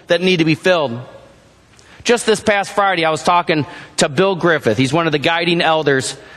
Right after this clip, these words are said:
uh, here at the church. A-, and I asked Bill,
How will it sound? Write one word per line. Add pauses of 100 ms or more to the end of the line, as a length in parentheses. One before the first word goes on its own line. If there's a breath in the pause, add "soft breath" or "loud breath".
(140 loud breath)
uh,
here
at
the
church. (840 loud breath)
A-,
and
I
asked
Bill,